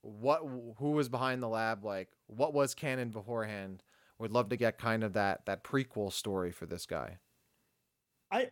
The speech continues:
Speaker 2: there, there's another hunter that isn't really tied to, like, previous Metroid, 'cause obviously when, when, you know, people think of returning characters, Sylux is obviously the big one because we're, it's all but confirmed that he's going to be in a Prime Four.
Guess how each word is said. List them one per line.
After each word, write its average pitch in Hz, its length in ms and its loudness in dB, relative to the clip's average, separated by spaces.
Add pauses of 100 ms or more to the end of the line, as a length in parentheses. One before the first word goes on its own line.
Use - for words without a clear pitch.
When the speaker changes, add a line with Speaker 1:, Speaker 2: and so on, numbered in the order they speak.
Speaker 2:
there, 247 260 2
there's 254 280 0
another 156 400 4
hunter 202 500 2
that 180 220 2
isn't 160 320 2
really 143 720 4 (100)
tied 139 440 2
to, 151 120 2
like, 123 240 4 (300)
previous 139 420 2
Metroid, 139 340 2
'cause 175 120 0
obviously 220 380 4
when, 147 360 2
when, 135 200 2 (840)
you 151 60 2
know, 131 80 4
people 135 220 2
think 143 140 4
of 123 80 2
returning 120 320 0
characters, 120 360 -4
Sylux 180 320 2
is 156 120 2
obviously 143 400 4
the 127 80 2
big 117 200 2
one 117 160 2
because 120 380 0
we're, 131 260 2 (540)
it's 196 180 0
all 196 260 2
but 170 200 2
confirmed 139 540 2
that 113 120 4
he's 127 300 2
going 127 340 2
to - 100 0
be 120 220 4
in 113 80 2
a 110 80 0
Prime 107 440 0
Four. 92 380 0